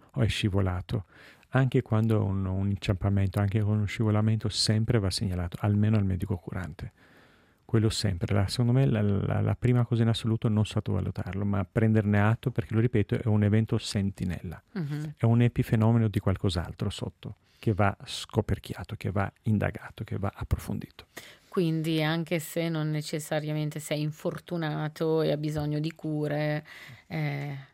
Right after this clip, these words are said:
Speaker 2: ecco, è comunque
Speaker 1: Sì,
Speaker 2: importante
Speaker 1: sempre
Speaker 2: contattare il
Speaker 1: segnalarlo.
Speaker 2: medico, che poi deciderà lui, vedo
Speaker 1: Chiaramente.
Speaker 2: o non lo rivedo.
Speaker 1: Chiaro.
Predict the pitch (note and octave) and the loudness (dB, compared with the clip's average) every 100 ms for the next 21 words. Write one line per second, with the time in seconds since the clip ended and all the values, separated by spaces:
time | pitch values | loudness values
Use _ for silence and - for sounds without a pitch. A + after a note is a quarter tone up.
0 | _ - C#3+ - E3 D3+ E3 D3+ C#3 D#3 | _ -14 -14 -12 -12 -10 -6 -6 -6 -6
1 | D3 C3 D3+ B2 - - D3 C#3+ C#3+ C#3+ | -2 0 2 0 -2 -2 -2 -2 -2 -4
2 | C#3+ D3 D#3+ - D3+ - G#3+ - G3 E3 | -6 -8 -10 -10 -10 -10 -18 -6 -2 2
3 | E3+ F3 - E3 D#3+ F3 D3+ D3+ D3+ - | 2 2 0 0 2 2 2 2 0 -6
4 | - D#3 D3 C#3+ D3+ D3 D3 - E3 D3+ | -8 0 2 2 2 0 -2 -2 0 2
5 | C#3 D3 D3+ B2+ - - G2+ - G#2 | 0 -2 -4 -8 -12 -12 -14 -10 -12